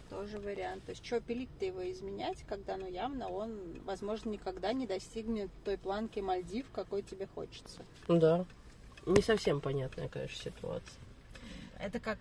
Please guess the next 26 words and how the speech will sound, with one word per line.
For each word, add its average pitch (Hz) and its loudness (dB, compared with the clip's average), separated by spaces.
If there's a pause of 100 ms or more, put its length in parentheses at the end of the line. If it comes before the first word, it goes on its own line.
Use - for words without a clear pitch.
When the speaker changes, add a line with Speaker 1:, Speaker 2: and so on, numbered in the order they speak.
Speaker 1:
э, 190 0
тут 202 -10 (120)
как 185 -4 (160)
я 180 -2
так 160 -8 (120)
периодически 202 -6
смотрю 196 -6
такой 185 -8
тупой 180 -2 (120)
сериал 190 -2 (140)
для 185 -2
развития 214 4
<laughs> 247 10
мозга. 330 8 (140)
Speaker 2:
Как 208 4
интересно. 233 12
Speaker 1:
Разлагание 254 12
мозга, 285 8
знаешь. 254 2 (400)
Вот, 233 4 (100)
и 214 0
там, 285 4
короче, 240 2
был 220 2
мужик, 220 0 (1300)
а, 202 4